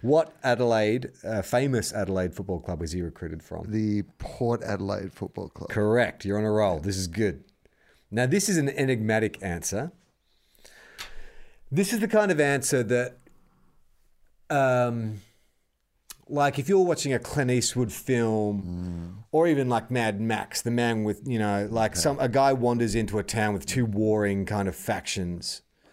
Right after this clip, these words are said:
Speaker 1: you know, and someone says, "Hey, what's your name?"
Speaker 2: Mm-hmm.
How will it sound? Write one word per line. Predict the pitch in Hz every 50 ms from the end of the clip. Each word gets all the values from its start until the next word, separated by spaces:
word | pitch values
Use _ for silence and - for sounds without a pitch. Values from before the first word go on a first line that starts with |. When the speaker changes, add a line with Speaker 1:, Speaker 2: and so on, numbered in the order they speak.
| _ _ _ - - - - - - -
Speaker 1:
you | 110 110 110
know, | 101 98 95 92 95 98
and | 107 110 104 95
someone | - - 131 120 113 107 101 92
says, | - - 104 98 90
"Hey, | 104 127 139 117 82 - - _ _ _ _ _ _ _ _ _ _ _ _ _ _ _
what's | - 117 104 -
your | 113 104
name?" | 107 113 113 110 92 78 78 80 80 - 95
Speaker 2:
Mm-hmm. | 92 87 80 78 82